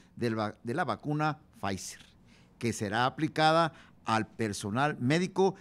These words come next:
de la primera línea de atención que ya pasó por la primera dosis. Así que tengan confianza.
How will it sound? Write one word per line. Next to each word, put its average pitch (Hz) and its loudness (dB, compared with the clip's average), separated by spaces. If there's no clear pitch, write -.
de 123 0
la 117 0
primera 139 2
línea 135 -2
de 113 0
atención 170 -2
que 135 4
ya 127 0
pasó 170 2
por 214 -2
la 143 -2
primera 104 -6
dosis. - -4
Así 208 -2
que 233 0
tengan 233 -2
confianza. 202 -2